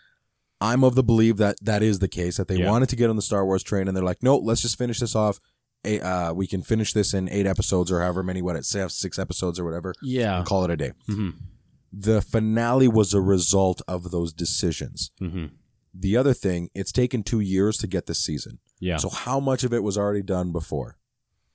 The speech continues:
Speaker 2: It's true.
Speaker 1: And how much did they lead up
Speaker 2: Yeah.
Speaker 1: into the seasons, right?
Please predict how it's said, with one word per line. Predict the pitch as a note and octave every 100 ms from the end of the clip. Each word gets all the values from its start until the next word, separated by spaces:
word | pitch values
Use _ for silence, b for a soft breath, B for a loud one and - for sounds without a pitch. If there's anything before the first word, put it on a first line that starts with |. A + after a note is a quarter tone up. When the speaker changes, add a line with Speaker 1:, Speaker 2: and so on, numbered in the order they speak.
| _ _ -
Speaker 2:
It's | -
true. | - - E2+ -
Speaker 1:
And | G#2+
how | G#2 A2+
much | A2+ G#2 -
did | G2
they | G2 F#2+
lead | F#2 F#2
up | F2 - _
Speaker 2:
Yeah. | G2 F2
Speaker 1:
into | D#2 D#2
the | F#2+
seasons, | F3 B2 D2+ A#1+
right? | C#2 F#2+